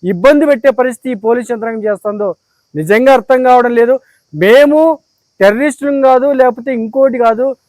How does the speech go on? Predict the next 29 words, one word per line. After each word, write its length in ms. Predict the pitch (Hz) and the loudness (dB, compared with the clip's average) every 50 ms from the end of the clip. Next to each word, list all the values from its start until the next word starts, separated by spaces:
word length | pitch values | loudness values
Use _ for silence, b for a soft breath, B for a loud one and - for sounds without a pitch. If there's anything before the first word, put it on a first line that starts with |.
| _ - | _ -10
మేము 160 | 214 226 214 190 | -8 -4 -2 0
మారణాయుధాలు 560 | 180 185 214 247 262 262 269 269 269 269 262 254 247 | 0 0 0 2 2 2 2 4 4 2 2 0 -2
తీసుకొని 340 | 240 - - 262 247 226 240 | -8 -6 -4 -4 -2 -2 -2
రావట్లేదు, 400 | 233 226 190 220 226 220 240 262 254 _ _ _ _ - | -2 -2 -2 -4 -4 -4 -4 -6 -8 _ _ _ _ -6
మా 120 | 202 226 233 226 - | -2 -2 -2 0 2
చేతిలో 360 | 247 254 269 240 277 285 285 285 254 220 214 240 | 2 2 2 2 0 0 2 2 2 2 2 4
ఏమీ 200 | 277 294 302 311 | 4 2 0 0
ఉండదు, 360 | 285 269 254 254 254 233 196 - _ _ _ _ - | -2 0 2 2 2 2 0 -4 _ _ _ _ -6
మహా 220 | 196 190 214 247 262 | -2 0 2 2 2
అంటే 160 | 269 233 262 | 2 2 0
ఒక 180 | 277 247 - 254 185 - | 0 0 -2 -4 -4 0
పేపర్ 320 | 233 233 262 285 277 302 285 277 | 2 4 4 4 4 2 0 0
ఉంటుంది, 240 | 247 247 269 247 254 | 0 0 0 2 2
ఆ 60 | 240 220 - | 0 0 0
పేపర్ 280 | 220 233 269 262 285 247 | 2 2 2 2 0 -2
తీసుకొని 340 | 247 269 233 - 269 262 247 254 | -2 -6 -8 -6 -4 -2 -2 -2
వెళ్ళి 220 | 254 254 262 269 240 - _ _ _ _ _ _ - | -2 -2 -4 -6 -6 -10 _ _ _ _ _ _ 0
కలెక్టర్ 380 | 214 220 254 269 269 311 285 262 | 2 2 2 2 0 -2 0 2
గారికి 220 | 269 269 262 240 262 | 2 2 2 0 -4
వినియోగిస్తామంటే 680 | 247 254 262 269 262 - - 262 247 240 240 240 226 262 240 220 220 | -4 -4 -4 -4 -4 -4 -2 -2 -2 -2 -4 -6 -6 -8 -6 -4 -4
ఎందుకు 240 | 233 254 277 254 262 | -4 -4 -6 -6 -6
ఈ 60 | 254 247 | -6 -4
విధంగా 300 | 233 247 247 240 220 185 - _ _ _ _ _ - | -2 -2 -2 -2 -2 -4 -4 _ _ _ _ _ -4
మమ్మల్ని 480 | 190 208 233 262 277 294 302 302 294 294 254 | -2 -2 0 0 0 0 0 0 0 0 0
ఎంత 180 | 240 254 247 302 285 226 190 | 0 0 0 0 0 2 2
దారుణంగా 460 | 220 208 233 269 269 285 285 285 277 277 | 2 2 2 2 0 0 0 0 2 2
అరెస్ట్ 280 | 254 269 262 - - 247 | 2 0 -2 -2 -4 -4
చేశారంటే, 480 | 233 190 226 226 208 208 208 196 254 294 285 - _ _ _ _ _ _ _ _ _ _ - | -4 -2 -2 -4 -4 -4 -2 0 2 2 2 -2 _ _ _ _ _ _ _ _ _ _ 2
తెల్లవారుజామున 920 | 202 214 254 269 294 285 294 302 302 302 285 247 277 277 277 269 269 277 | 2 4 6 4 4 6 6 6 4 4 4 4 2 2 2 2 0 0